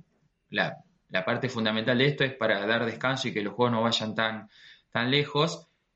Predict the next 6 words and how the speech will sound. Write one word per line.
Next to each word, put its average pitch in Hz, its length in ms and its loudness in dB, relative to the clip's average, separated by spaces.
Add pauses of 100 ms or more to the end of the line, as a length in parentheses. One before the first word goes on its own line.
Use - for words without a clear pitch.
(140)
También, 143 640 0
eh, 101 260 0
Manfred 131 540 0
aprovechó, 107 1120 2
eh, 104 320 -2
para, 101 540 -2